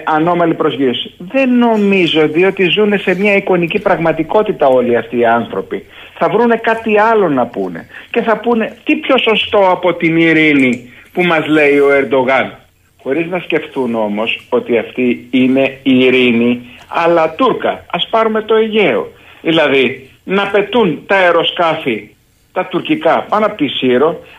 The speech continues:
από τη Μύκονο, για να διαγείρουμε λίγο και τα, τα σύνδρομα του Κολονοκίου, να μην τολμήσουμε να επεκτήσουμε, να επεκτείνουμε τα χωρικά μας ύδατα, να μην ξαναμιλήσουμε για νησιωτική αος ή υφαλοκρηπίδα, να αποστρατικοποιήσουμε τα απειλούμενα νησιά μας,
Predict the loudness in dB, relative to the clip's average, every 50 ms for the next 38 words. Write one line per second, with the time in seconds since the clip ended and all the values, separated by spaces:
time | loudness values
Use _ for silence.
0 | -14 -8 -6 -6 -6 -4 -2 0 0 2 2 2 2 2 2 0 0 0 0 -4
1 | -4 -4 -4 -2 0 0 0 2 2 2 2 2 2 2 2 0 0 0 0 0
2 | 0 0 0 0 2 2 0 0 0 -4 -12 -20 -20 -20 -18 -10 -4 -2 -2 -2
3 | 0 0 0 2 2 2 2 2 2 2 0 0 -2 -4 -4 -2 -2 -2 0 0
4 | 2 0 0 -2 -4 -4 -4 -2 -2 0 0 -2 -2 -4 -4 -4 -2 0 2 2
5 | 2 0 -4 -8 -16 -20 -20 -20 -20 -12 -4 -2 0 2 2 2 2 2 2 2
6 | 2 2 2 0 0 0 0 0 0 0 0 0 -2 -4 -2 -2 0 0 0 -2
7 | -4 -2 0 2 2 2 0 -2 -4 -2 -2 -2 0 0 -2 -2 -4 -2 -2 -2
8 | -2 0 0 0 0 0 -2 -6 -6 -4 -4 -2 -2 -2 -2 -2 -4 -4 -6 -8
9 | -16 -20 -20 -14 -6 -2 0 0 0 0 0 2 2 2 2 2 2 2 0 0
10 | 0 0 0 0 2 2 2 2 0 0 0 -2 -2 -2 -4 -6 -2 0 2 2
11 | 2 0 0 0 0 2 4 4 4 4 2 2 0 -2 -4 -2 0 0 0 0
12 | 0 -2 -2 -4 -4 -6 -12 -10 -6 -4 -4 -2 -2 -4 -8 -8 -16 -20 -20 -14
13 | -6 -2 0 0 0 0 0 -2 -2 0 0 -2 -2 0 0 -2 -2 0 0 0
14 | 2 2 0 0 -2 -2 -2 0 0 0 0 0 0 0 2 2 2 2 0 0
15 | -2 -2 0 2 2 2 2 0 -2 -4 -6 -10